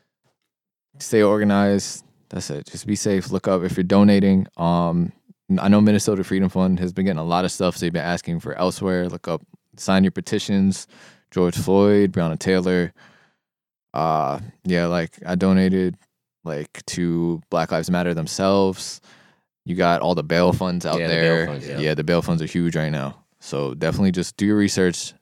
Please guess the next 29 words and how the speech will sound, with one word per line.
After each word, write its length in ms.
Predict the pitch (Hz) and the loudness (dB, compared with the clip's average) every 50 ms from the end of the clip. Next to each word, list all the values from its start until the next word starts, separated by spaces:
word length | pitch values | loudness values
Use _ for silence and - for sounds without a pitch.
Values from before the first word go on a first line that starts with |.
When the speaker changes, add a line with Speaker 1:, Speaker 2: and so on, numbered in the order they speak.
| _ _ | _ _
Speaker 1:
Check 220 | - - 92 87 95 | -8 -6 -4 -2 -2
out 180 | 92 85 82 | -2 -2 -2
before 260 | 85 80 - 95 98 | -4 -2 2 2 2
you 80 | 104 110 | 2 2
donate. 320 | 101 104 101 98 98 95 | 2 2 2 2 0 -2
Definitely 280 | 90 90 87 82 87 90 | -2 -4 -4 -4 -4 -6
check 180 | - - 87 87 | -6 -6 -6 -4
out 240 | 85 82 71 - - - | -4 -4 -6 -8 -10 -6
all 160 | - 85 87 | -4 -2 -2
the 80 | 82 82 | -2 -2
resources 320 | 87 82 - - 85 80 | -4 -4 -6 -6 -8 -8
that 160 | 82 73 - | -8 -10 -12
you 60 | - 76 | -12 -10
can 260 | - - 95 98 98 | -6 -2 0 0 0
donate 320 | 95 95 98 95 92 82 - | 0 0 0 -2 -4 -4 -4
to, 300 | - 101 98 98 92 - | -4 -2 -2 -4 -6 -8
and 140 | - 80 78 | -8 -8 -8
then, 260 | 76 69 - - - - | -8 -8 -10 -12 -14 -12
you 80 | - | -10
know, 180 | - 62 - - _ _ | -12 -12 -12 -14 _ _
where, 180 | - - 76 78 | -10 -8 -8 -8
where, 280 | - - 80 73 65 62 _ _ _ - | -6 -8 -8 -10 -10 -12 _ _ _ -20
where 140 | - 76 60 | -20 -18 -18
you 80 | - - | -18 -20
should. 220 | - - - _ _ _ _ _ _ _ _ _ _ _ _ _ _ _ _ _ _ _ _ _ _ _ _ | -20 -20 -20 _ _ _ _ _ _ _ _ _ _ _ _ _ _ _ _ _ _ _ _ _ _ _ _
Speaker 2:
Yep. 320 | - 104 104 104 104 - _ _ _ - - - - - - - - - - - - - - - _ _ _ _ _ _ _ _ _ _ _ _ _ _ - | -2 2 4 4 2 2 _ _ _ -12 -12 -10 -10 -12 -14 -16 -16 -18 -18 -20 -20 -20 -20 -20 _ _ _ _ _ _ _ _ _ _ _ _ _ _ -8
Black 220 | 90 87 85 - | -4 -4 -4 -2
Lives 180 | 85 85 82 78 | -2 -4 -2 -2
Matter. 380 | 78 73 76 78 78 78 - | -2 -2 -2 -2 -4 -6 -8